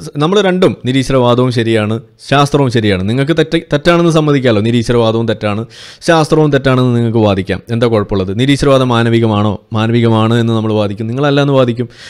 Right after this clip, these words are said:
എക്സ് മുസ്ലിങ്ങൾ സാമൂഹിക വിരുദ്ധരാണോ? അല്ല എന്ന് നമ്മൾ വാദിക്കും. നിങ്ങളാണെന്ന് വാദിക്കും. ഇതിലെന്താ ഇത്ര വലിയ പ്രശ്നമുള്ളത്? നിങ്ങൾ പറഞ്ഞു കഴിഞ്ഞപ്പോൾ കുടുങ്ങിയെന്ന് മനസ്സിലായിട്ട് ഇനി കടന്ന് ഉരുണ്ടിട്ട് കാര്യമൊന്നുമില്ല. അപ്പോൾ അതുകൊണ്ട്,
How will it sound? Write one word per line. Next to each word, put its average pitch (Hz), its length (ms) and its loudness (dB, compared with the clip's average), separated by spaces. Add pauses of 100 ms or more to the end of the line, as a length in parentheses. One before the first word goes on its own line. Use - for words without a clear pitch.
(180)
എക്സ് 147 200 -2
മുസ്ലിങ്ങൾ 143 340 0
സാമൂഹിക 131 380 2
വിരുദ്ധരാണോ? 120 600 2 (260)
അല്ല 147 280 4
എന്ന് 147 120 2
നമ്മൾ 135 200 0
വാദിക്കും. 123 320 0
നിങ്ങളാണെന്ന് 120 440 -2
വാദിക്കും. 107 220 -2
ഇതിലെന്താ 156 240 0
ഇത്ര 175 140 0
വലിയ 175 120 4
പ്രശ്നമുള്ളത്? 170 560 2 (260)
നിങ്ങൾ 131 220 -4
പറഞ്ഞു 143 240 0
കഴിഞ്ഞപ്പോൾ 160 300 2
കുടുങ്ങിയെന്ന് 139 400 0
മനസ്സിലായിട്ട് 127 380 0
ഇനി 143 140 -2
കടന്ന് 131 240 0
ഉരുണ്ടിട്ട് 113 320 -2
കാര്യമൊന്നുമില്ല. 92 560 0
അപ്പോൾ 92 180 -2
അതുകൊണ്ട്, 135 300 0